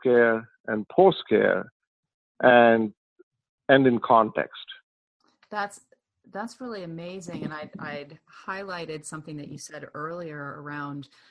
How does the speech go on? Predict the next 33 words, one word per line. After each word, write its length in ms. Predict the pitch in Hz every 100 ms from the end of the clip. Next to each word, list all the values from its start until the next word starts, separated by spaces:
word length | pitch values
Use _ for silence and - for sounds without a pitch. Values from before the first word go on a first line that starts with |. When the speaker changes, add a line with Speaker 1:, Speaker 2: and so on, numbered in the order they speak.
| _ _ _ _ _ _
Speaker 2:
you 200 | 170 156
know, 140 | 143 143 _ 127 -
one 240 | 165 175
of 100 | 160
the 100 | 156
challenges 720 | - - 165 170 170 160 151
to 140 | - -
activation 760 | 147 143 147 147 151 - 151 143
is, 280 | 139 135 -
is 200 | 135 135
the 100 | 139
fractured 760 | - - 147 143 - - 156 135
system, 520 | - 202 - 143 135
right? 160 | 139
And 100 | 143
from 120 | 143 143
an 80 |
information 800 | 147 175 165 165 156 151 - 156
overload 520 | - 160 170 160 156
perspective, 600 | 156 151 - 147 - 147
as 140 | 147 147
well 240 | 165 214
as 140 | 165 156
just 260 | 147 143
the 140 | 147 -
ability 720 | 139 - 147 156 156 151 143 139
to 360 | - 143 143 139 _ _ _ _
capture 760 | _ 165 226 - 180 156 143 139
relevant 540 | 143 147 151 147 139
information 800 | - 147 147 143 139 143 151 139
across 400 | 143 - 143 139
care 240 | - 160 170
settings, 680 | - 147 143 143 147 -